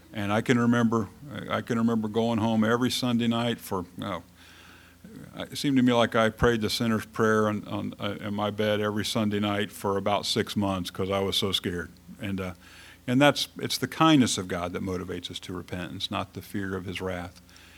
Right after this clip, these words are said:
Yet Jesus plainly teaches that there are two distinct, separate destinies for, for humans, and that the decisions we make about him here and now, uh, on this earth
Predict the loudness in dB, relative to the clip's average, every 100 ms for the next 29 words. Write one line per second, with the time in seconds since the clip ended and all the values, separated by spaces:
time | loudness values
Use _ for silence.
0 | -20 -2 2 2 2 0 -2 -4 -4 0
1 | 0 0 -2 -2 -2 -2 -4 -6 -6 -4
2 | -2 -2 -2 -4 -2 -2 0 -4 -8 -20
3 | -20 -14 -8 -6 -4 0 2 0 -6 -20
4 | -20 -20 -20 -18 -10 0 2 2 -2 -6
5 | 0 0 0 -4 -6 -6 -10 -14 -20 -20
6 | -20 -20 -6 -2 -2 -4 -4 -2 2 0
7 | 0 -6 -10 -12 -20 -18 -8 -4 -2 -2
8 | -4 -6 -12 -20 -20 -20 -20 -18 -8 -6
9 | -6 -8 -2 -2 0 0 0 0 0 -2
10 | -2 0 -2 -2 -2 -2 -2 -4 -2 -2
11 | -2 -6 -8 -16 -16 -14 -12 -10 -2 0
12 | 0 -2 -4 -6